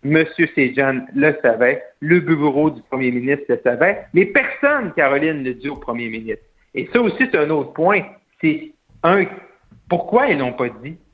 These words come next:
Qui aurait dû lui dire au premier ministre, mais pourquoi ils lui ont pas dit ?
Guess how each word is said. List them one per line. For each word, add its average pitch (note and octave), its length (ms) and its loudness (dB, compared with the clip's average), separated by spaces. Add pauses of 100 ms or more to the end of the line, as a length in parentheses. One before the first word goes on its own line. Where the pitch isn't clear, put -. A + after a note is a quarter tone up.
(720)
Qui B3 160 2
aurait F3 240 2
dû D3 140 -6
lui C#3 220 -6
dire G3 260 -4
au A#3 40 -8
premier G#3 240 -6
ministre, A#3 280 -8
mais E3 80 -2
pourquoi A#3 480 0
ils E3+ 80 2
lui B2 200 -4
ont B2 120 -4
pas B2 180 -4
dit ? F3+ 360 -12